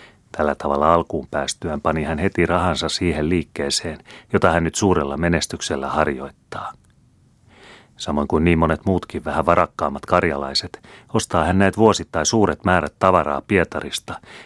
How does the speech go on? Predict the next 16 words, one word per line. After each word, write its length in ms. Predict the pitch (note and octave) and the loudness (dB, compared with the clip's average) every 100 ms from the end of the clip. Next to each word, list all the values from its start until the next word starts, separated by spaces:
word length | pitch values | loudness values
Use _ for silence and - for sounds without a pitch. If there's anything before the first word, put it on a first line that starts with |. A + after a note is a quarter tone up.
| - | -4
ja 80 | G#2 | 2
palkkaa 440 | G2 F2 - D#2+ | 2 2 0 -2
miehiä 480 | F2 F#2+ C#2+ D2 C#2+ | 0 0 -2 -6 -2
niitä 260 | E2+ E2 | 0 0
kantamaan 600 | E2 F#2+ F2 D#2 C#2+ D2 | 2 2 2 -2 -6 -4
ympäri 340 | E2 D#2 D#2 D2 | -2 0 -2 -2
Suomea. 540 | - F#2+ D2+ C#2+ - - _ _ _ _ - - - - | 2 4 4 0 -10 -16 _ _ _ _ -20 -20 -20 -6
Itse 260 | G2+ - F#2+ | -4 0 0
hän 160 | D2+ D#2 | 0 -2
tekee 280 | D#2+ E2 | -2 0
suuria 420 | D2+ G2 F2 D2+ C#2 | 0 0 0 0 0
kauppoja 500 | G2 F2 - D#2 C#2 | 2 2 0 -6 -6
ostamalla 520 | C#2+ - D#2+ D#2+ E2 | -6 -4 -2 2 2
lintuja 440 | F#2 F#2+ - D2 C#2+ | 2 0 -2 -6 -4
ja 140 | D#2 | -2
nahkoja, 560 | F2 E2+ - - C2+ | 0 0 -4 -10 -10